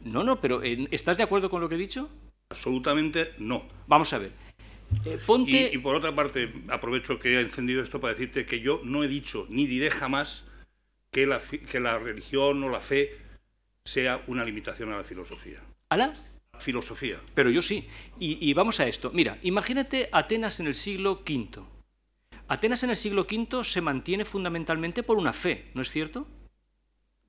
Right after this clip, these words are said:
Speaker 1: Eh, esa fe se puede llamar de muchas maneras, pero ¿qué es lo que mantiene a Atenas como Atenas?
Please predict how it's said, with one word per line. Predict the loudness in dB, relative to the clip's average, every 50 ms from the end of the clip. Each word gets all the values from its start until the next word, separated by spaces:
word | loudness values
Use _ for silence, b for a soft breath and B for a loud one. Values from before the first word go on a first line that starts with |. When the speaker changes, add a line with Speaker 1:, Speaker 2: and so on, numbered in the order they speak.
| _ _ _ _ _ _ _ _ _ _ _ _
Speaker 1:
Eh, | -18 -18 -16 -16 -10 -6
esa | -4 0 0 0 0
fe | 4 4 4 4 4 2 -2 -6
se | -6 -6 -6 -6
puede | -2 -2 0 0 0 0
llamar | 0 2 2 2 0
de | 0 -2
muchas | -2 -4 -4 -4 -2
maneras, | -2 -2 0 2 2 0 0 -2 -10 -8 -2
pero | 2 2 2 2 2
¿qué | 2 2 2 2
es | 2 -2
lo | -4 -4
que | -2 -2
mantiene | -2 -2 -2 -2 0 0 0 0 0 0
a | 0
Atenas | 0 2 2 2 2 2 0 -2 -4 -6 -10 -14 -16 -2 2
como | 4 4 4 4 2
Atenas? | 0 0 -2 -4 -6 -6 -8 -14 -16 -18 -20